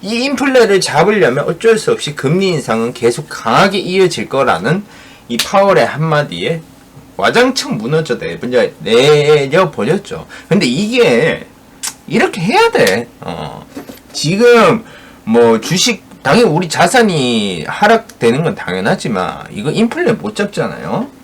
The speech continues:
세계 경제가 망해버리잖아. 이 자산이고 뭐고 이 쓸모가 없어집니다. 이 파월 말대로 우선 인플레부터 잡아야 돼. 그때 그 뒤에 뭐 증시를 뭐 이렇게 세우든가 해야지. 내 돈을,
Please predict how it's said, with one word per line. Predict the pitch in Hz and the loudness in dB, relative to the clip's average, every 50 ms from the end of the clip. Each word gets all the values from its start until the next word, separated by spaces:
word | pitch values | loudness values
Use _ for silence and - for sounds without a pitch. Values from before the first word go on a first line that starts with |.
| - - - _ - - - - - - _ - - - - | -20 -20 -20 _ -20 -20 -20 -20 -20 -18 _ -18 -18 -18 -20
세계 | - - - 180 208 208 233 214 | -18 -8 -6 -4 -2 -2 -2 -4
경제가 | 151 - - 101 98 - 160 190 208 | -4 -6 -8 -8 -4 -2 0 0 0
망해버리잖아. | 143 90 80 85 95 95 82 - 135 139 110 85 78 - 65 - 156 208 - - - - - - - | 0 -2 -2 -4 -4 -4 -2 -2 -2 -2 -2 -4 -6 -8 -6 -6 -6 -6 -8 -12 -20 -20 -20 -16 -12
이 | - 220 | -10 -8
자산이고 | - - - 120 143 - 262 277 254 226 165 117 104 | -6 -2 -2 -2 0 2 2 2 2 2 0 0 -2
뭐고 | 87 85 95 117 175 190 160 120 101 92 92 95 90 78 76 - - - - - - - - - - - - - - - - | -2 -4 -4 -6 -4 -4 -2 0 2 4 4 2 2 -2 -6 -10 -16 -20 -20 -20 -20 -20 -20 -20 -20 -20 -20 -20 -20 -18 -12
이 | - 139 | -10 -8
쓸모가 | - - 214 240 269 349 370 247 - 247 | -4 0 0 2 4 6 6 6 4 2
없어집니다. | 220 - - 196 220 226 277 254 165 127 90 - 78 65 64 69 62 | 0 0 -2 -2 -2 -2 -2 -4 -4 -4 -6 -6 -8 -8 -10 -10 -12
이 | 92 - | -12 -10
파월 | - - 131 147 147 - | -2 2 2 4 4 4
말대로 | 180 110 95 92 110 127 202 180 123 | 2 2 0 0 0 0 0 0 -2
우선 | 101 - - - | -2 -4 -2 0
인플레부터 | 170 208 208 - 349 349 349 403 370 - - - | 0 0 0 0 0 0 0 0 -2 -4 -4 -6
잡아야 | - - 104 110 - 233 226 165 - | -2 0 0 2 4 2 2 0 -2
돼. | - - - | -6 -10 -10
그때 | - - 160 180 - - - 330 269 233 165 147 | -8 -8 -8 -8 -8 -6 0 2 2 2 0 -2
그 | - - - 190 240 247 240 156 | -6 -4 0 2 2 2 0 -2
뒤에 | - - - 165 208 240 269 254 | -4 -6 -2 0 2 2 4 2
뭐 | 202 131 113 110 | 2 2 0 -2
증시를 | - - 123 147 175 160 - - 175 147 127 104 87 76 - - - - - - - - - - - - | -2 -2 -2 -2 -2 -2 -4 -6 -2 0 0 0 0 -2 -4 -10 -18 -20 -20 -20 -20 -20 -20 -20 -8 -6
뭐 | 101 98 | -4 -2
이렇게 | 95 110 147 185 - - 117 | 0 0 0 0 0 -2 -4
세우든가 | - - 160 208 208 185 143 107 98 87 85 | -2 0 2 2 2 2 0 -2 -4 -6 -8
해야지. | 92 117 139 151 160 147 - - - 82 82 80 | -6 0 2 4 4 4 2 -2 -8 -12 -12 -4
내 | 82 107 143 180 185 165 151 | 0 2 2 2 2 0 -2
돈을, | - 120 117 139 165 190 202 214 214 220 220 220 | -2 -2 0 0 2 2 2 2 2 0 0 -2